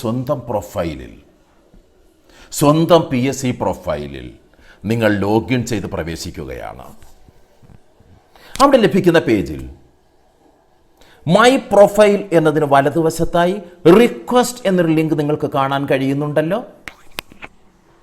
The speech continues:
ഈ ലിങ്കിൽ ക്ലിക്ക് ചെയ്തുകൊണ്ട് ഏഴ് തരത്തിലുള്ള അപേക്ഷകൾ നിങ്ങൾക്ക് കൊടുക്കാൻ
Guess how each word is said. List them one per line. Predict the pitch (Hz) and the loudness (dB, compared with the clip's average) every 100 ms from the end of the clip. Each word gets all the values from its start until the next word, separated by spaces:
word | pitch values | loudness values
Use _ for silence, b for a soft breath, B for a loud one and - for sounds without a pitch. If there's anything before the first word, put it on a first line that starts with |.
| _ _ _ _ _ _ _ _ _ _ b b 175 240 | _ _ _ _ _ _ _ _ _ _ b b 4 6
ഈ | 311 233 | 8 6
ലിങ്കിൽ | 220 220 226 226 - | 4 2 0 0 2
ക്ലിക്ക് | 160 - 196 196 190 | 2 2 -4 -2 2
ചെയ്തുകൊണ്ട് | 180 175 165 175 170 208 - - _ _ _ _ 139 143 151 185 | 2 2 2 2 2 -2 -2 -20 _ _ _ _ -4 2 6 8
ഏഴ് | 226 254 262 254 190 | 8 8 2 -2 0
തരത്തിലുള്ള | 190 208 208 202 202 208 247 180 135 | 0 0 -2 -2 -2 -2 -2 -2 0
അപേക്ഷകൾ | 165 175 170 180 160 202 175 | 0 0 0 -2 2 2 0
നിങ്ങൾക്ക് | 131 135 143 143 123 | -4 -4 -6 -6 -4
കൊടുക്കാൻ | 127 117 120 135 | -2 -2 0 0